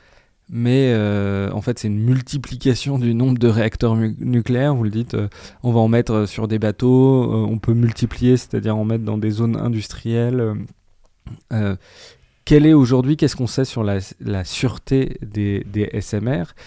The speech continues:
et est-ce que ça développe pas justement le risque d'une proliféra-, d'une prolifération,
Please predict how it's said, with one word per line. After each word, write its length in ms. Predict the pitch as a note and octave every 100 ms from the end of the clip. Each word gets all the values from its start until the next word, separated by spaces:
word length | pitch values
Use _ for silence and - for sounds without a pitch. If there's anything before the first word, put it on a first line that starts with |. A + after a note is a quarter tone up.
| - -
et 120 | A2
est-ce 120 | -
que 160 | - C#3
ça 320 | - G#2+ G#2
développe 460 | G2+ G#2+ A2 G#2
pas 120 | - C3
justement 440 | A2+ - A2+ B2+
le 120 | A2+
risque 380 | G2+ A#2+ B2 -
d'une 260 | A2+ G#2 G2+
proliféra-, 760 | - B2 A#2 A2 - A2 A#2
d'une 220 | - A2 G#2
prolifération, 800 | - G#2+ G#2+ - G#2+ G#2 D3